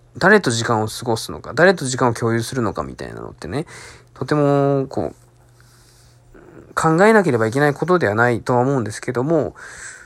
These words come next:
なんか自然と、こう、時間を大切にするようになったんじゃないかなとか思ったんですよね。うん。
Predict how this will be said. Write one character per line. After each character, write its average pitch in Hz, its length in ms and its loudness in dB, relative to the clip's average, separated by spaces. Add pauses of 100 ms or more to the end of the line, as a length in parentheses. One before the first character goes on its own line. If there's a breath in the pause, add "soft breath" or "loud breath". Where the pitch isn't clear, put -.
(220 loud breath)
な 180 100 -2
ん - 20 0
か 175 60 2
自 160 180 -2
然 190 240 2
と、 170 520 2
こ 147 160 0
う、 135 60 0
時 135 140 -6
間 165 180 4
を 180 80 4
大 170 160 -4
切 165 260 -6
に 175 100 0
す 175 100 -6
る 180 80 0
よ 180 100 4
う - 20 2
に 127 60 0
な 120 120 2
っ - 20 -16
た 165 140 -2
ん 143 80 -2
じ 131 60 -2
ゃ 117 40 2
な 120 100 2
い 113 80 -2
か 113 140 -2
な 120 320 4
と - 80 -14
か - 260 -10
思 127 200 -4
っ 123 60 -6 (300)
た 143 140 -4
ん 127 80 0
で 104 100 -6
す - 220 -16
よ 107 60 -14
ね。 139 420 -2 (300)
う - 20 -14
ん。 - 400 -14